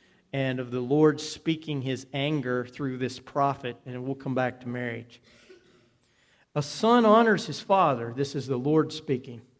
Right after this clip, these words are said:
"A son honors his father, and a servant his master. If I am a father, where is the honor due me? If I am a master, where is the respect due me? Says the Lord Almighty. It is you, O priest, who show contempt for my name.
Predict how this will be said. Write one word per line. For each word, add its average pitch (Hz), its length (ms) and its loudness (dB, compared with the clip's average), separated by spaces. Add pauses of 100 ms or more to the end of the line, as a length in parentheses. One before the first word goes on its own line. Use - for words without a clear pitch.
(480)
"A 160 60 -4
son 240 360 4
honors 190 400 6
his 143 140 -10
father, 143 480 2
and 127 80 -4
a 127 40 -6
servant 160 440 0
his 135 160 -6
master. 139 520 -2
If 214 400 4
I 170 240 2
am 190 160 4
a 160 80 2
father, 165 500 2
where 160 340 4
is 156 140 -2
the 165 160 -2
honor 165 500 0 (100)
due 143 220 2
me? 120 420 -4
If 143 220 -2
I 160 180 4
am 165 120 2
a 151 80 2
master, 156 600 -2
where 135 240 2
is 143 140 -2
the 147 100 -2
respect 156 640 -6
due 135 160 0
me? 120 340 -2 (280)
Says 143 280 0
the 131 60 -6
Lord 127 240 0
Almighty. 120 520 0 (560)
It 175 120 4
is 151 200 4
you, 240 240 6
O 190 100 10
priest, 156 520 -2
who 147 80 -2
show 170 260 2
contempt 190 560 -2
for - 160 -10
my 156 180 2
name. 147 460 -2